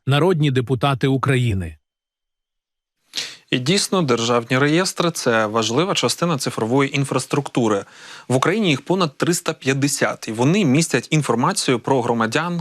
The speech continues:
Speaker 2: компанії, майно та багато іншого. Від їхньої безпеки залежить захист персональних даних і довіра громадян до державних сервісів.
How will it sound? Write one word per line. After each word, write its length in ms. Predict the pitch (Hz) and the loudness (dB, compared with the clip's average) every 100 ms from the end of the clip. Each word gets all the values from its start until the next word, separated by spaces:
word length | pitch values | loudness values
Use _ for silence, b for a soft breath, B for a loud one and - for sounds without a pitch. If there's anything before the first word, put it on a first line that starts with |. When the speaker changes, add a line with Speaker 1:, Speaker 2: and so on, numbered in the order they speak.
| - | -4
Speaker 2:
компанії, 680 | 113 110 147 165 151 156 139 - | -4 -2 -2 0 0 -2 -4 -4
майно 640 | 123 123 113 113 156 165 - - | 0 2 2 2 2 2 -4 -6
та 100 | 127 | -2
багато 460 | 117 107 143 156 - | -2 0 0 -2 0
іншого. 440 | 156 123 98 - - _ B B B | 0 0 -2 -8 -16 _ B B B
Від 80 | - | -2
їхньої 260 | 175 - 131 | -2 0 0
безпеки 460 | 135 - 208 - | 0 -2 0 0
залежить 420 | 127 143 151 139 - | 2 2 2 0 -2
захист 540 | 120 139 120 - - | -2 0 -2 -4 -4
персональних 600 | - - 127 117 117 117 | -4 -2 0 0 0 0
даних 360 | 135 180 196 147 - | 0 0 -2 -4 -2
і 140 | 185 | 0
довіра 560 | 156 180 131 120 175 180 | 2 0 0 0 2 2
громадян 640 | 123 120 113 117 143 160 | 0 0 0 0 0 -2
до 260 | 107 117 143 | 0 0 2
державних 640 | 117 107 117 120 117 - - | 0 2 0 0 -4 -6 -10
сервісів. 540 | - 127 110 - - | -2 0 -2 -6 -12